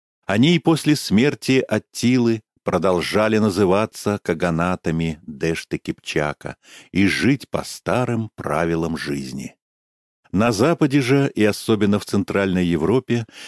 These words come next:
где как нигде проступала тюркская культура, о прошлом старались не вспоминать.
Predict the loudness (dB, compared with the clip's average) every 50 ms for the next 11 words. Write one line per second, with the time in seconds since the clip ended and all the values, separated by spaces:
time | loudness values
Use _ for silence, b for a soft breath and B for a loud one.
0 | B B B -6 -6 -4 0 2 2 2 2 2 0 -2 0 0 2 2 2 2
1 | 0 -2 -2 0 2 2 2 2 0 0 -4 -2 0 -2 -2 0 2 0 2 2
2 | 0 0 -2 -4 0 2 2 0 0 -4 -12 -8 0 0 0 0 2 0 -2 -2
3 | -2 _ -4 -2 0 2 2 0 -2 -4 -8 B B B B B B -4 -4 -2
4 | 0 2 4 4 2 2 0 0 0 0 0 -2 -2 0 0 2 2 0 0 0
5 | -2 -4 -6 -4 -2 -2 -2 -2 -6 -8 -4 -2 0 0 0 -2 -2 -4 -6 -8
6 | -12 -16 -20 -20 _